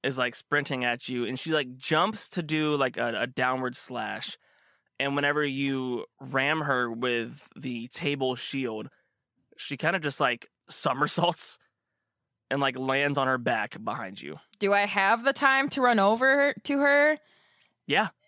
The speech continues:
Speaker 1: Yeah, she's, she's, like, right behind you.
Speaker 2: I'm gonna, so I'm gonna turn, and I'm gonna take my heel, and I'm gonna put it on her throat.
Speaker 1: Mm,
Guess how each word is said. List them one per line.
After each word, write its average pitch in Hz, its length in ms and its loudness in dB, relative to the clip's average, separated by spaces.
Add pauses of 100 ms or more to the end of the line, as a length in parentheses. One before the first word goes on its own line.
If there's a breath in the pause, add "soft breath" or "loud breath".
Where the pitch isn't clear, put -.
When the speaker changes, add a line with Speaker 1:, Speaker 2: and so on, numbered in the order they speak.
(180)
Speaker 1:
Yeah, 180 100 2
she's, 180 280 -2
she's, 190 140 -2
like, 156 120 0
right 156 160 4
behind 139 320 -2
you. 101 120 -10 (800)
Speaker 2:
I'm 208 160 4
gonna, 214 360 2
so 220 140 -2
I'm 214 140 2
gonna 220 180 0
turn, 190 680 -6
and 175 500 -8 (1300)
I'm 202 160 -4
gonna 202 180 -4
take 196 400 -8 (460)
my 185 160 -2
heel, 190 680 2
and 185 140 4
I'm 185 120 2
gonna 175 220 2
put 185 200 -2
it - 60 2
on 170 140 2
her 160 100 -2
throat. 143 420 2 (640)
Speaker 1:
Mm, 139 460 -2